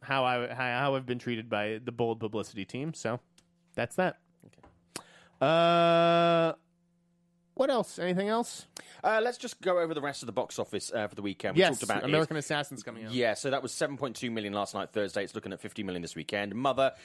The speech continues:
Speaker 2: uh, seven hundred thousand on Thursday previews. Weekend is looking at about eleven million. Uh, it had a budget of thirty-three million, uh, so we'll see how that works out. Um, American Assassin, another film that actually, it's done okay on Thursday, nine hundred fifteen thousand.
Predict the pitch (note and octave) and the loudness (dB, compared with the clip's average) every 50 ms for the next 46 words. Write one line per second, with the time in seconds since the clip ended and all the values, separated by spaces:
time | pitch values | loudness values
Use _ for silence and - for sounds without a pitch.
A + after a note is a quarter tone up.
0 | - - - - - B2 B2 - - F3 D#3+ D3+ C#3+ C#3+ C#3 A#2+ A#2 - D#3 C3+ | -20 -20 -10 -4 -2 -2 -2 0 0 0 0 0 -2 -4 -6 -6 -4 -2 -2 -2
1 | B2 A#2 A2 A#2+ A2 G#2+ - - B2+ A#2 G#2+ - A#2+ G#2 G2 - - C3 B2+ A#2+ | -2 -2 -4 -4 -6 -4 -2 -2 -2 -2 0 0 -2 -4 -4 -4 -6 -6 -4 -4
2 | A2+ A#2 A#2+ A#2 G#2 G#2 A2+ A#2+ G#2+ - - A#2 G#2 G#2 G2+ G2+ G#2+ G#2 - G#2+ | -4 -4 -4 -6 -6 -4 -6 -6 -4 -4 -4 -4 -4 -4 -6 -6 -8 -8 -6 -6
3 | G2+ G2 F2+ F#2+ F2+ - - F#2 F#2 G2 G2 F#2 G2+ G2+ G2 G2+ G2 F#2+ F#2+ F#2+ | -4 -4 -4 -4 -4 -6 -6 -6 -4 -4 -2 -2 -4 -4 -4 -4 -2 -2 -2 -4
4 | F#2+ - - - - - - - G2 G#2+ D3 D3 C3+ A#2+ - C#3 B2+ - - C3+ | -6 -10 -18 -20 -16 -8 -4 -2 -2 0 0 -2 -2 0 0 0 -2 -2 -4 -6
5 | A2+ - - - C3+ B2 - - A2 - - D#3 D#3 D#3 D3+ D3 D3 D3+ D3+ D3+ | -6 -6 -6 -4 -4 -4 -4 -6 -12 -10 -6 -4 -2 -2 -2 -2 -2 -4 -2 -4
6 | D3+ D3+ D3+ D3 - - - - _ - G2+ A#2 A#2 A#2 A2+ A#2 - - B2+ A2+ | -4 -4 -6 -8 -12 -18 -20 -18 _ -4 -2 0 2 2 0 -2 -2 -2 -2 -2
7 | G#2+ G#2+ - - B2+ G#2+ F#2 F#2+ G2+ G2 G2 F#2+ - F#2 F#2 F2+ F2 - - A2+ | -2 -4 -6 -6 -6 -6 -4 -4 -4 -4 -4 -6 -4 -4 -4 -4 -4 -4 -4 -4
8 | G#2+ G#2 G#2 - - - - - - - - C#3 C#3+ D3 - D3 D3+ F3 G3 G#3 | -4 -4 -6 -8 -14 -20 -20 -20 -8 -2 0 0 0 0 0 -2 0 0 -2 -2
9 | - G3+ E3 - - - F#3+ F3+ - - D#3+ B2 G#2+ B2+ C#3 F3 F#3+ C#4 - - | -2 -4 -6 -6 -6 -6 -6 -6 -4 -2 -2 -2 0 0 -2 -2 -2 -2 0 0
10 | C4 A#3 G3+ F3 F3 E3 - _ _ _ _ _ _ _ _ _ - F3+ G#3 - | 2 2 2 2 0 0 -2 _ _ _ _ _ _ _ _ _ -6 -6 -6 -4
11 | C4 D4 A#3+ F3 - - G#3 G#3+ A3+ G#3+ - - A3+ B3 A#3 E3 A#2+ - B2+ A2+ | -2 -2 -2 -2 0 0 -2 0 0 -2 -2 -2 -2 0 0 0 0 0 0 0
12 | G2+ - - F#2 E2+ F2 G#2 C3 D3 D#3 D#3 D3+ D3 C#3 C3 A#2+ - D#3 C3+ - | 0 0 -2 -2 -2 -2 -2 -2 -2 -2 -2 -2 -4 -4 -6 -4 -2 -4 -4 -4
13 | - - C3 B2 A2+ A2 - B2+ A#2+ A2+ A2+ A2+ G#2+ - F#2+ F2 E2 D#2 | -4 -6 -4 -4 -4 -2 -2 -2 0 0 -2 -2 -4 -6 -8 -10 -8 -6